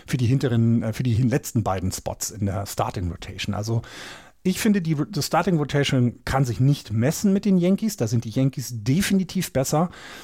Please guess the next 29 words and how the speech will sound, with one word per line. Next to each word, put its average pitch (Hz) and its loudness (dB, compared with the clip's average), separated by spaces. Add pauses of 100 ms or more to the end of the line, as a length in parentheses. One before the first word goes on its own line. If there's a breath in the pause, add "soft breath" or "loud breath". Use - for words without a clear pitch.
(340 loud breath)
Sie 131 0
gefällt 143 2
mir 175 4
aber 156 4
ein 147 4
bisschen 131 4
mehr 135 4
noch, 170 2
weil 123 4
sie 123 0
eben 117 2
jünger 101 0
sind. - -16
Na, 139 -2
Alek 110 -4
Manoah 110 2
zum 110 -2
Beispiel, 101 -4
finde 101 0
ich, 101 -8
da 101 -2
ist, 95 -10
äh, 101 -4
hebt 110 -6
er 104 0
sich 107 -6
vor - -6
allem 92 -6
raus. - -12